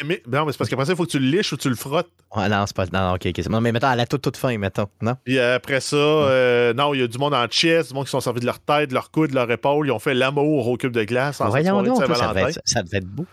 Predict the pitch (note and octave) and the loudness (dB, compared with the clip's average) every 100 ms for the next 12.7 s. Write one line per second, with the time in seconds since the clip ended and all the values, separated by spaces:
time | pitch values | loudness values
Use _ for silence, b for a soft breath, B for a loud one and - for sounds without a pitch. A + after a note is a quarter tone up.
0 | - - B B B - C#3 B2 C3+ C#3 | -16 -20 B B B -2 -2 0 -2 0
1 | D#3+ C#3+ D3 C3+ A#2+ A2 C3+ - _ _ | 0 0 0 -2 -4 -4 -4 -6 _ _
2 | _ _ _ - G2 A#2+ - C3 C#3+ E3 | _ _ _ -6 -2 -2 -2 0 0 0
3 | A#2+ - D#3+ C#3+ A2 C#3+ C3+ D3+ - A2 | -2 -2 0 0 0 0 0 -2 -4 0
4 | G#2+ G#2+ A2 E3+ - D#3 - B2 - C#3+ | 2 2 0 -2 0 0 0 -4 -4 -8
5 | F3+ G2+ G2 A#2 D#3 D3 C#3 F3+ E3+ G#3+ | -4 -4 -4 -2 0 0 0 -2 -2 -2
6 | E3+ D#3+ E3 b b b b b _ - | 2 2 0 b b b b b _ -4
7 | G3+ E3 C#3+ C3+ C#3+ E3 G#3+ - C#3 E3 | 0 2 2 0 0 -2 -2 0 2 2
8 | E3 - - F3+ E3+ C3+ E3+ D3 B2 A#2 | 0 -8 -6 -2 0 0 0 0 0 0
9 | F3 F#3 D#3 D#3+ - C3+ - B2+ F#3 b | -2 0 0 0 0 -6 -2 -4 -4 b
10 | b b - F3+ B3+ B3 A#3+ C#3+ B2+ B2 | b b -2 -2 0 -2 0 2 2 2
11 | C#3+ - F#3 C#3+ B2+ C3+ D#3 C3+ C3 B2 | -2 0 0 0 0 0 0 0 0 0
12 | A#2+ C3 B2 A2+ G#2+ G2+ | 2 2 2 2 4 2